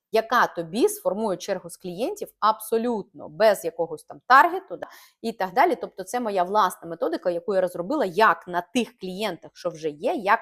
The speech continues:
проводити консультації так, без великого блогу, без якихось танців з бубнами, без сторіс, без рілсів, щоб вибудовувалася черга з клієнтів. От ти отримаєш цю методику від мене в подарунок після заповнення анкети.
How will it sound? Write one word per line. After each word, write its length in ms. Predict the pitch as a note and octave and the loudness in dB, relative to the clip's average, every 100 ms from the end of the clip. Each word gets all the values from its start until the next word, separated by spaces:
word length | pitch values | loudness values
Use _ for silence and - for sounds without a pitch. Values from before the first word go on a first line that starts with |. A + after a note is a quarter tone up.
| - | 0
проводити 560 | A3 A#3 A#3+ A#3+ E3 D#3+ | -2 0 0 -2 -4 -14
консультації 920 | - F3 G#3+ G3+ G3+ C3+ - - E2+ _ | -14 -16 -14 -6 -6 -6 -10 -20 -20 _
так, 160 | - G#4 - - _ _ _ | 8 8 6 -20 _ _ _
без 260 | F3+ C#4+ B3 | 2 2 2
великого 480 | C4+ A#3 - F3 E3+ | 0 0 -4 -8 -6
блогу, 560 | F3 A3+ A3+ G#3+ G#3+ _ _ - | 0 2 2 0 -8 _ _ 0
без 200 | B3 C4+ | 2 2
якихось 380 | - B3 G#3+ | -2 -4 -4
танців 420 | - F#3+ E3 - E3+ | -2 -2 -2 -12 -14
з 80 | |
бубнами, 520 | E3 A#3 A#3 G#3 G3 E3+ | -6 -4 -4 -6 -8 -8
без 300 | D#3+ G3+ - | -6 -6 -6
сторіс, 560 | - C4 C4+ A#3+ A3+ _ - - | 2 8 8 6 0 _ -20 -2
без 240 | G3 F#3 | 0 2
рілсів, 560 | G3 G3 F#3+ - C4 C4+ - _ _ | -2 -4 -6 -4 -2 -4 -8 _ _
щоб 340 | - C#4+ G#3 | 2 6 6
вибудовувалася 680 | F#3 G#3 G3+ F4 E4+ G#3+ - | 4 0 2 2 2 -2 -4
черга 300 | - A3+ G3 | -4 -4 -4
з 80 | - | -12
клієнтів. 460 | F3 D3 C3 - - | -14 -12 -14 -8 0
От 180 | B3+ - | 2 4
ти 120 | A4+ | 4
отримаєш 500 | - D#4+ D#4 G#3+ - | 4 -2 -2 -4 -4
цю 140 | C#4 | -4
методику 540 | A#3+ F#3 B3 D4+ - F#3+ | -4 -2 -2 -4 -8 -12
від 220 | E3+ D#3 | -12 -10
мене 240 | G3+ A#3 | -6 -6
в 160 | - - | -8 -2
подарунок 600 | A3+ F#3 E3 G3+ - _ | 0 0 -2 -6 -10 _
після 320 | A#3+ E4+ C4 | -6 -4 -2
заповнення 540 | G3+ F3+ A3+ A#3+ G3 E3+ | -2 0 0 0 -4 -8
анкети. 440 | G3 G3 - - | -10 -8 -10 -12